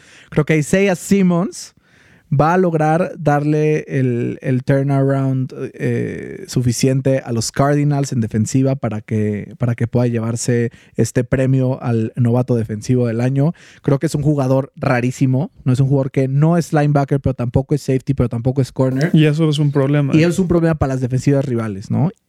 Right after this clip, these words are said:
Speaker 1: Y siendo un
Speaker 2: No,
Speaker 1: equipo
Speaker 2: para, para tu defensiva,
Speaker 1: Ah,
Speaker 2: yo pienso también.
Speaker 1: sí, pero también es, es, es algo que si lo sabes jugar bien, es una gran ventaja, como lo que pasa con Tyrann Mathieu
Speaker 2: Porque
Speaker 1: en los Chiefs.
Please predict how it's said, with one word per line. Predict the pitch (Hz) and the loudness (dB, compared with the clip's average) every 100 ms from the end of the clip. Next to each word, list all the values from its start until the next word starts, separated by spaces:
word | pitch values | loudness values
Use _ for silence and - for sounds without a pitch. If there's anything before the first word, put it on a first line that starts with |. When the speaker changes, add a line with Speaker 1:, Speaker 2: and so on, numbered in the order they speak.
| _ | _
Speaker 1:
Y | 143 147 - | -2 -2 -2
siendo | - 190 214 | 0 2 4
un | 202 | 4
Speaker 2:
No, | 156 | 4
Speaker 1:
equipo | 170 151 | 4 2
Speaker 2:
para, | 135 127 | 2 0
para | - 135 127 | -2 -2 0
tu | - 147 | 2 2
defensiva, | 135 - 131 160 170 | 2 0 0 2 2
Speaker 1:
Ah, | |
Speaker 2:
yo | 135 135 | 2 0
pienso | 139 127 - | 0 -2 -4
también. | - | -4
Speaker 1:
sí, | - 240 226 | 2 2 2
pero | 143 | 0
también | 147 165 202 - | 2 2 0 0
es, | 190 - | 0 0
es, | 175 151 - - - | -2 -2 -6 -4 0
es | 156 | 2
algo | 165 160 | 4 2
que | 143 | 0
si | 131 135 131 - | -2 0 -2 0
lo | 127 | 0
sabes | 156 156 - | 2 2 0
jugar | 131 127 131 | -2 0 2
bien, | 131 147 196 | 2 0 -4
es | 147 131 | -4 0
una | 139 135 | 0 -2
gran | 120 127 | -2 0
ventaja, | 127 123 127 131 | 0 0 -2 -2
como | 131 107 | -4 -4
lo | 107 | -4
que | - 113 | -4 -2
pasa | 127 131 | 0 0
con | 120 113 | -2 -2
Tyrann | 123 123 | 0 0
Mathieu | 123 120 131 127 | -2 -2 -2 0
Speaker 2:
Porque | - 143 143 | 0 0 2
Speaker 1:
en | 143 | 2
los | - - | 2 0
Chiefs. | 123 110 - | -4 -4 -10